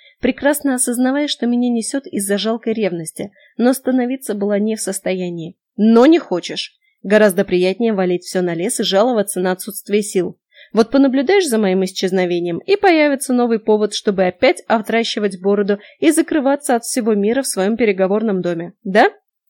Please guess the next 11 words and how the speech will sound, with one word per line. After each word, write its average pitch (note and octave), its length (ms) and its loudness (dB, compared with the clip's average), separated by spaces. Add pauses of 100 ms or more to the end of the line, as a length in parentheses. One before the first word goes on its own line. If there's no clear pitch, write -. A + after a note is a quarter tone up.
(220)
Аня, G#3+ 460 4 (360)
я F#3+ 420 0 (100)
не A3 140 -2
преступник, - 640 -6 (320)
и C4 140 4
лес C#4+ 260 4
не D4 240 6
будет B3 360 -2
меня A#3 260 0
здесь F#3+ 280 -2
держать. F3+ 460 -4